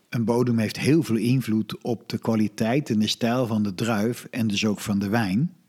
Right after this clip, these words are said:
Maar die invloed is altijd indirect. Het is een heel ingewikkeld proces. En als je nu die twee invloeden bij elkaar brengt, het klimaat en de bodem,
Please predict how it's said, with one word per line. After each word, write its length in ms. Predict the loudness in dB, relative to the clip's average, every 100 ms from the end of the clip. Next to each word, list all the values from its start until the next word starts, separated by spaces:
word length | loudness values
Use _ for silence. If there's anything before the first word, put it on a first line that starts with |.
| _ -4
Maar 200 | 0 0
die 120 | 2
invloed 360 | 0 0 -2 -2
is 160 | -4
altijd 460 | -2 -2 -2 -6 -10 _
indirect. 840 | 2 4 4 2 2 -2 -6 -14 -16 _ _
Het 140 | -2
is 120 | 0 2
een 120 | 2
heel 300 | 2 2 0 0
ingewikkeld 600 | 2 2 0 0 -2 -2
proces. 800 | -2 0 -2 -2 -4 -8 _ _ _ _ _
En 140 | 2 2
als 180 | 2
je 60 | 2
nu 120 | 2
die 180 | 2 0
twee 320 | 0 2 2
invloeden 480 | 2 2 0 0 0
bij 120 | -2
elkaar 420 | -4 -4 -4 -2
brengt, 480 | -2 0 2 0 -2 -12
het 180 | -12
klimaat 600 | -4 0 2 2 0 0
en 120 | 0 0
de 100 | 0
bodem, 520 | -2 0 2 0